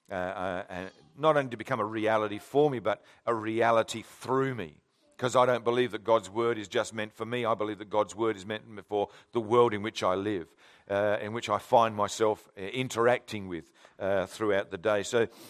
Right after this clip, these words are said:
the question I, I, I, I guess, uh, that I, I ask myself out of this, this, this whole thing is,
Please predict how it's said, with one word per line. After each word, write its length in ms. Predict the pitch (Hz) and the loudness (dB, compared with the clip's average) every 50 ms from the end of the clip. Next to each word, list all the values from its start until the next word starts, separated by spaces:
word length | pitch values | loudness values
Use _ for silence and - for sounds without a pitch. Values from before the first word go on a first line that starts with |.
| - _ - | -12 _ -2
the 80 | 127 123 | 0 4
question 420 | - - - 240 - - 190 156 | 10 10 10 10 10 8 6 8
I, 120 | 139 139 139 - | 8 8 8 8
I, 260 | 131 127 113 127 123 | 6 6 8 6 6
I, 80 | 120 123 - | 4 4 2
I 100 | 123 120 | 2 4
guess, 300 | 104 151 151 - - - - - - - - - - | 8 8 6 6 6 -6 -10 -18 -18 -20 -16 -12 -10
uh, 140 | 147 151 139 | -10 -8 0
that 180 | 120 117 123 120 | 4 4 6 8
I, 160 | - 120 123 | 8 6 6
I 160 | - 127 120 | 8 8 8
ask 260 | 123 143 156 - - | 10 10 10 8 8
myself 360 | 135 123 117 - 131 110 101 | 4 4 6 6 6 6 6
out 160 | 123 123 120 117 | 6 4 6 6
of 80 | 117 | 6
this, 280 | 117 117 107 - - - - | 6 4 0 0 -6 -8 -4
this, 300 | 123 117 113 - - - | -4 -2 -2 -4 -6 -10
this 200 | - - 113 - | -6 -6 -4 -2
whole 260 | - - 135 131 123 113 | 2 6 8 8 8 6
thing 300 | - - 156 156 156 147 | 4 4 4 4 4 2
is, 300 | 117 87 101 104 - | 0 -2 -2 -4 -6